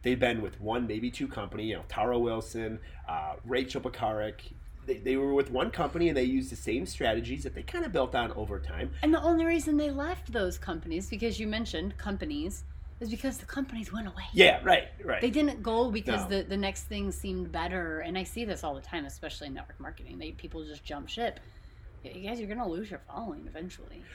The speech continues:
Speaker 1: Well, here's a, here's another example that Erica brings up a lot. In her company, there are seven-figure earners who are building in home parties. Now, is social media a more optimal way to build? One million percent, that's irrefutable.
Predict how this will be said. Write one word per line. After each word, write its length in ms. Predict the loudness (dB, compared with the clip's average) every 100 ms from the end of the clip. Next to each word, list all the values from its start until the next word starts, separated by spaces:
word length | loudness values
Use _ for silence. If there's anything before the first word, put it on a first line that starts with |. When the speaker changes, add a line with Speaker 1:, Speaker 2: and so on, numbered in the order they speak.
| 2
Speaker 1:
Well, 120 | 4
here's 260 | 4 2 2
a, 80 | 2
here's 300 | 8 10 10
another 460 | 8 8 8 8
example 640 | 6 4 0 0 -2 -4 -4
that 160 | -4 0
Erica 320 | 2 2 0
brings 280 | -4 -4 -4
up 160 | -6
a 40 | -6
lot. 220 | -8 -10 -14 -14 -14 -4 0
In 140 | 0
her 180 | 0 -2
company, 480 | 0 0 0 -4 2
there 160 | 2
are 100 | 2 -2 -4 4 6 6
seven-figure 720 | 0 -2 -2 -2 2 4 2 2
earners 540 | -4 -4 -6 -8 -10 -10 -10 -12 -12 -12 -12 -14 0
who 160 | 4
are 120 | 4
building 520 | 4 2 4 4 2 -4 -8
in 100 | -8
home 360 | -6 -6 -6 -6
parties. 380 | -8 -10 -8 -6
Now, 120 | -4
is 200 | 0 -2
social 360 | 2 0 2 2
media 500 | 2 0 2 2 2 -4 -14 -14 -12 -12 -2 2
a 160 | 2 0 0
more 280 | 6 6 6
optimal 420 | 2 2 4 4
way 120 | 2
to 80 | -2
build? 200 | -6 -8 -12 -4
One 260 | 2 4
million 300 | 4 2 0
percent, 320 | -4 -6 -6 -4
that's 180 | -6 -4
irrefutable. 680 | -4 -6 -4 -2 -2 -4